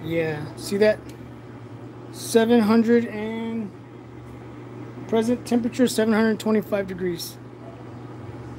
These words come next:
So if it were to stop, if this belt were to just stop and stay neutral, it will melt. So you'll see whenever I turn it off,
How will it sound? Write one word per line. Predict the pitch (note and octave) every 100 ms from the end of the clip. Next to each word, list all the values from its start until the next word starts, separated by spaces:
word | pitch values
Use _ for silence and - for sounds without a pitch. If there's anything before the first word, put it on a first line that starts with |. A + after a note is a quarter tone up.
| - -
So | G3+
if | F#3+
it | A3+
were | B3
to | A3+
stop, | - - - G3+ A#3 - - - - - -
if | G3 -
this | A3 F#3
belt | D3+ F3+ G#3+
were | G3+ F#3+
to | F3+
just | F#3 -
stop | - - F3+ A3 - - - - - - - - - -
and | G3 F#3
stay | - G3+ G3
neutral, | F#3 G3+ - B3 C#4 C4 - - - - -
it | F#3 G3 -
will | F3+ F#3+ G3+ G3
melt. | F3+ E3 - - - - - - - - - - -
So | - G3 F3+ F3+
you'll | E3 G#3
see | G3 A3+ G#3+
whenever | G3+ G3+ G3
I | F#3
turn | - G#3+
it | F#3
off, | G#3 F#3+